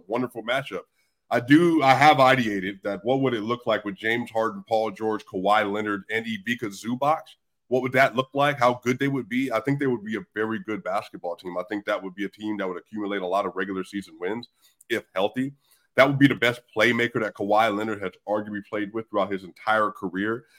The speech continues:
And, you know, obviously Russell Westbrook would probably still be there on that deal as well. And again, you know, having Paul George there, I mean, they, they would be a very fierce, I think, quartet with Iv-, Ivica Zubac, because I think of what he would be able to do,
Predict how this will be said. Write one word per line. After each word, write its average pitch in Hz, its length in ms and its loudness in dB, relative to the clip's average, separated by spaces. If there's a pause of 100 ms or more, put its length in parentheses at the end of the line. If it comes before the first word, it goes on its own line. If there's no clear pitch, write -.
(200)
And, 98 320 -2
you 120 80 0
know, 107 240 0
obviously 107 480 0
Russell 113 340 0
Westbrook 110 520 -2
would 101 180 -10
probably 117 260 2
still 107 300 -2
be 104 200 -6
there 104 300 0
on 98 120 -2
that 98 180 -2
deal 98 200 -2
as 95 120 -6
well. 139 360 -2 (280)
And 139 80 2
again, 143 300 6
you 127 80 0
know, 117 100 2
having 135 300 2
Paul 127 240 4
George 123 300 0
there, 101 160 0
I - 20 4
mean, 120 180 0
they, 127 160 2
they 139 220 0
would 156 220 2
be 143 180 6
a 113 140 -2 (100)
very 127 380 0 (240)
fierce, 120 400 -2 (1000)
I - 100 -2
think, 123 300 0 (540)
quartet - 640 4 (500)
with 139 220 2
Iv-, 147 280 -2
Ivica 147 320 2
Zubac, 156 400 2
because 131 180 -2
I 117 60 0
think 131 180 0
of 113 60 0
what 120 160 -2
he 127 100 0
would 117 160 -2
be 113 80 -2
able 117 100 2
to 107 80 -2
do, 113 540 -4